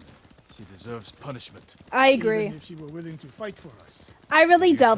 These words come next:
Speaker 1: trust her?
Speaker 2: that. I really doubt
Speaker 1: No.
Speaker 2: that.
Speaker 1: The woman we spoke to said Tomoe terrorized people here. It must have been years ago. Tomoe would have been young.
Speaker 3: In her teens. And holding her own among bandits.
Speaker 1: Hmm. Difficult for someone twice her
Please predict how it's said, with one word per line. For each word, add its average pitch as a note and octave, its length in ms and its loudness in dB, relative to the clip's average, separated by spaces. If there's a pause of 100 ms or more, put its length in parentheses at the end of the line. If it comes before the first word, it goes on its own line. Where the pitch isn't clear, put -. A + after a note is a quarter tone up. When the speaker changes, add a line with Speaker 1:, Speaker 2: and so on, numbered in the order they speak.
Speaker 1:
trust - 40 -4
her? G3+ 60 -2
Speaker 2:
that. F#3+ 300 -6 (340)
I A#3+ 100 0
really C4 200 2
doubt F#3+ 220 -4
Speaker 1:
No. - 60 -18
Speaker 2:
that. F3 340 -8 (640)
Speaker 1:
The G#2+ 80 -18
woman F#3 280 -10
we C#3 100 -12
spoke D#3+ 280 -14
to C3+ 100 -16
said A#2+ 240 -16
Tomoe C3+ 440 -14
terrorized B2+ 560 -12
people G2+ 220 -20
here. G2+ 260 -20 (640)
It A#2+ 80 -14
must D3+ 220 -12
have B2+ 100 -14
been A#2 140 -12
years B2 280 -10
ago. F2+ 180 -18 (560)
Tomoe C3+ 280 -12
would A#2+ 120 -14
have G#2+ 100 -16
been A2 160 -14
young. A#2 200 -12 (420)
Speaker 3:
In G3 100 -18
her G3 120 -14
teens. G#3 560 -18 (1000)
And F#3 100 -20
holding F#3+ 420 -16
her F3+ 180 -16
own G3+ 340 -16
among E3 220 -20
bandits. F3+ 520 -20
Speaker 1:
Hmm. A2 120 -18 (800)
Difficult B2 380 -16
for - 120 -20
someone B2 260 -14
twice B2+ 300 -14
her A2 160 -16